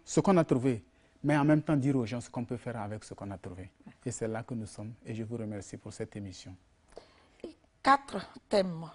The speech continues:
Speaker 2: retiennent l'attention. La paix durable, avant, pendant et après les élections, le foncier et la paix,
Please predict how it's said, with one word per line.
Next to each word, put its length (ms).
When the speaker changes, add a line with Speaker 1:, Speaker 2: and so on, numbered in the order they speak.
Speaker 2:
retiennent 500
l'attention. 760
La 200
paix 180
durable, 800
avant, 320
pendant 420
et 100
après 340
les 220
élections, 680
le 200
foncier 680
et 60
la 120
paix, 460